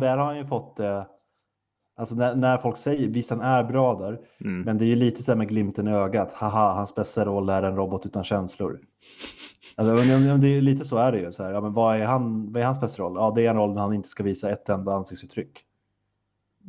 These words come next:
Speaker 1: Med det sagt så är det lite så här att det, det är sån han är.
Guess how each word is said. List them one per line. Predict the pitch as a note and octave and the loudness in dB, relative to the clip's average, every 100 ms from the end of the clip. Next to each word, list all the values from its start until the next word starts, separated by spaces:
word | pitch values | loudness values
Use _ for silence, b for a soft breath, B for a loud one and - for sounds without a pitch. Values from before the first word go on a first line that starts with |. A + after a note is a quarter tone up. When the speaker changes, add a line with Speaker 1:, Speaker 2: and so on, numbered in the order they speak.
| D#3 | -6
Speaker 1:
Med | C#3 B2+ C3 A#2+ | 0 4 4 4
det | A#2 | 2
sagt | G#2+ G#2+ - | 0 -2 0
så | G#2+ | -2
är | |
det | G2 | 0
lite | G2 - | -2 -4
så | |
här | F#2 | -4
att | E2 - - _ _ _ _ _ _ - | -4 -6 -14 _ _ _ _ _ _ 0
det, | A2 G2+ F#2+ G#2+ | 2 4 0 0
det | G#2+ | 0
är | G2+ | 2
sån | G#2 F#2 | 0 0
han | G2 | 0
är. | G#2 - - | 0 -2 -8